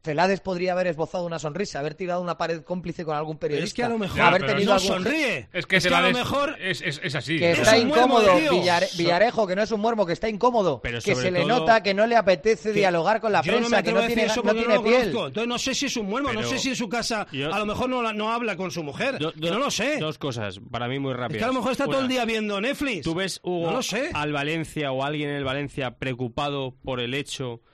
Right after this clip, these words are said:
Speaker 1: ¿Por la
Speaker 4: de,
Speaker 1: imagen de
Speaker 4: de
Speaker 1: Celades?
Speaker 4: Sí.
Speaker 1: Pues yo entiendo que se le acercará.
Speaker 4: No,
Speaker 1: Pero
Speaker 4: no,
Speaker 1: esto es
Speaker 4: pero,
Speaker 1: como
Speaker 4: pero,
Speaker 1: lo de
Speaker 4: no, no, pero yo me
Speaker 1: pero
Speaker 4: refiero, pero a ti te, o sea,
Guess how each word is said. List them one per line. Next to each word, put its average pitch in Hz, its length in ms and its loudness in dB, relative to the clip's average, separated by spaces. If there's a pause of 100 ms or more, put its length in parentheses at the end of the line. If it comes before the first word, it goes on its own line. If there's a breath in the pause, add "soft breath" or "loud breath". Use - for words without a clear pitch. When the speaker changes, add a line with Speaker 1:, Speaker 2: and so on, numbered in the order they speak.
(180 soft breath)
Speaker 1:
¿Por 127 140 -6
la 135 60 -6
Speaker 4:
de, 135 60 -6
Speaker 1:
imagen 165 260 -6
de 160 60 -2
Speaker 4:
de 160 40 -4
Speaker 1:
Celades? 165 340 -6
Speaker 4:
Sí. 117 240 -6 (640)
Speaker 1:
Pues 101 240 -20
yo 117 240 -14
entiendo 143 320 -10
que 180 100 -14
se - 100 -18
le 120 60 -12
acercará. 120 460 -12
Speaker 4:
No, 120 60 -20
Speaker 1:
Pero 131 80 -6
Speaker 4:
no, 143 40 -4
Speaker 1:
esto - 160 -10
es 247 40 -4
Speaker 4:
pero, 247 100 -4
Speaker 1:
como 208 60 -10
Speaker 4:
pero, 185 120 -4
Speaker 1:
lo 170 60 0
de - 20 0
Speaker 4:
no, 196 200 -2
no, 214 100 -4
pero 160 120 -4
yo 180 120 -2
me 226 80 -2
Speaker 1:
pero 208 100 -2
Speaker 4:
refiero, 202 240 -4
pero 151 140 -2
a 139 80 -4
ti 202 100 -6
te, 196 240 -4
o 147 60 -8
sea, 147 160 -8